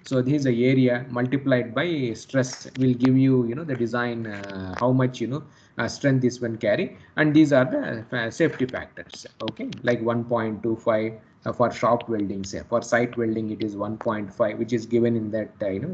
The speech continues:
that limit, uh, that is a, a safety factors, okay. So this how, you know, we calculate the design strength of the weld. It's very, very simple.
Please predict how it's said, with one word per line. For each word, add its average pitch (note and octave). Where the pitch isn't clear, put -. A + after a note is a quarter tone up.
that G#2+
limit, A#2
uh, G2+
that G#2
is G#2+
a, G#2
a F#2
safety C3+
factors, -
okay. -
So C#3+
this D#3
how, B2
you A2
know, D#3
we B2+
calculate A#2+
the F#3
design A#2+
strength G#2+
of -
the B2
weld. G2+
It's B2
very, A#2+
very C3+
simple. C3+